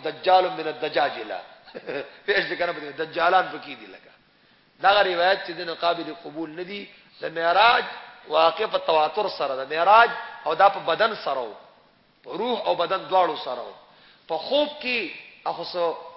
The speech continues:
نور هم تللی شي. خوب کې کله که سړی مونږ په جاز کې روان یو، څه وایم؟ کم ځای کې سره خوب کې هم شوی د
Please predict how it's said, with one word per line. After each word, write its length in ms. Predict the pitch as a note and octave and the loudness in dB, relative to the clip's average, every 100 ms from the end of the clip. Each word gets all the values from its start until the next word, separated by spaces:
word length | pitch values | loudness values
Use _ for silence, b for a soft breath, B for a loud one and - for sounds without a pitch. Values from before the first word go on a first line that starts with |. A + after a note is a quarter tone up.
| - | -10
نور 160 | F#3+ D4+ | -6 -6
هم 160 | A#3 | -6
تللی 200 | D#3 D3 | -10 -12
شي. 160 | B2 C3 | -12 -10
خوب 260 | D#3+ F#3 E3+ | -8 -8 -6
کې 40 | F#3 | -2
کله 160 | F3+ | 0
که 100 | E3+ | 0
سړی 220 | E3 F3 F#3 - - - | -2 -4 -6 -12 -20 -20
مونږ 140 | F3 E3+ | -16 -8
په 60 | |
جاز 260 | D#3+ A#3 - | -2 -2 -2
کې 60 | |
روان 300 | - A#3 A3+ | -4 -4 -4
یو، 100 | A3 - - _ - | -8 -18 -20 _ -10
څه 40 | |
وایم؟ 380 | F#3 G3+ G3+ A#3 A#3+ - - - _ _ _ _ - | -2 0 0 -4 -6 -8 -14 -20 _ _ _ _ -10
کم 220 | A#3 G#3 | -8 -4
ځای 100 | F3+ | -4
کې 80 | D#3 | -4
سره 140 | C#3+ - | -8 0
خوب 180 | B3+ - | -2 0
کې 40 | A#3 | -6
هم 180 | C#4 | -6
شوی 220 | C4+ A#3+ | -2 2
د 60 | G3+ | 2